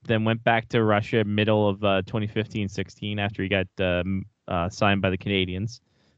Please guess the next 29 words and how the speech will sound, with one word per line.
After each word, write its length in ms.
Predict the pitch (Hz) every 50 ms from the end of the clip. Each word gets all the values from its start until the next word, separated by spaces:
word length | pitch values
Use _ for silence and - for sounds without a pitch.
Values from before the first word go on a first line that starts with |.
| _ _ -
They 60 | 107
got 140 | 107 104 -
tired 220 | - 117 107 104 98
of 40 | 98
his 80 | 95 -
shit 160 | - 120 107
after 200 | 101 101 110 98
fifteen 420 | - - 101 - - 104 95 98
games. 440 | 92 90 87 85 92 107 113 - _ _ _ _ _ _ _ - - - - - - _ _ _ _ _ _ _ _ _ _ _ _ _ _ _ _ _ _ _ _ _ _ _ _ -
And 120 | 160 151 139
then 120 | 143 143
finished 280 | 151 - 160 156 156 -
his 160 | 165 151 -
career 300 | - - 160 170 190 185
out. 200 | 143 120 117 - _ _ _ _ _ _
Uh, 280 | 120 120 123 123 123 127
didn't 220 | 123 139 151 156 160
play 160 | 160 156 151
last 260 | 147 151 160 160 -
season, 360 | - 139 123 120 135 135 135 - - _ _ - 143 143 - -
to, 260 | - 117 104 104 101
at 80 | - 110
least 220 | 120 120 113 117 - _ - -
according 280 | - - - 120 117 117
to 60 | 113
Hockey 260 | 117 113 120 113 113
D 160 | 110 117 117 110
B, 300 | 120 135 123 113 123 117 120
so. 360 | - - - - - - 107